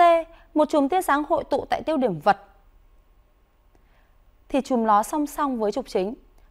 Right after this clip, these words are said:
đó chính là tia sáng màu xanh lá cây. Vậy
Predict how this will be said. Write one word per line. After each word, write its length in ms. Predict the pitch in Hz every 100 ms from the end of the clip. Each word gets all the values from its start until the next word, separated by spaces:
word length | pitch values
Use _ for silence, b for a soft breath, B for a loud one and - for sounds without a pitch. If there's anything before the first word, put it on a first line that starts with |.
| -
đó 240 | 226 190
chính 240 | 196 202 254
là 140 | 226
tia 220 | - 214
sáng 340 | 208 202 170 247
màu 120 | 214
xanh 220 | - 190
lá 100 | 175
cây. 220 | 208 220 202 _ _ _ _ _ _ _ _ _ _ _ _ _ _ _ _ _ _ _ - _ _ _ _
Vậy 160 | 247 -